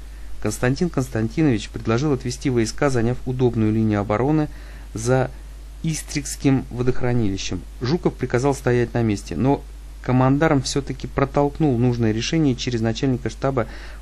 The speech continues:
маршала Шапошникова. То, что потом Рокоссовский услышал по телефону от своего начальника, им не воспроизводилось, но в мемуарах он отметил, что допускаемая в тот день грубость переходила всякие границы. "Пришлось заявить Жукову, что если он не изменит тона,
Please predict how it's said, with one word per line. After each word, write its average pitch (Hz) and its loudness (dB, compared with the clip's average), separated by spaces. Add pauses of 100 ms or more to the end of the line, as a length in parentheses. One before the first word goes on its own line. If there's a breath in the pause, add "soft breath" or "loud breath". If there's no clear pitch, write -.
маршала 131 2
Шапошникова. - -4 (460 loud breath)
То, 151 0
что - -4
потом 127 2
Рокоссовский 127 -4
услышал 131 -4
по 117 -4
телефону 120 0
от 110 -2
своего 120 0
начальника, 117 0 (640 loud breath)
им 143 4
не 123 6
воспроизводилось, 120 0
но 127 4
в 120 0
мемуарах 127 2 (100)
он 131 2
отметил, 123 0
что 107 -2 (320 loud breath)
допускаемая 117 0
в - -8
тот 110 -4
день 113 2
грубость 131 -2
переходила 107 -2
всякие 104 -8
границы. 98 -4 (420 loud breath)
"Пришлось 143 0
заявить 131 2
Жукову, 131 0
что - -4
если 127 -2
он 120 2
не 120 4
изменит 123 4
тона, 131 0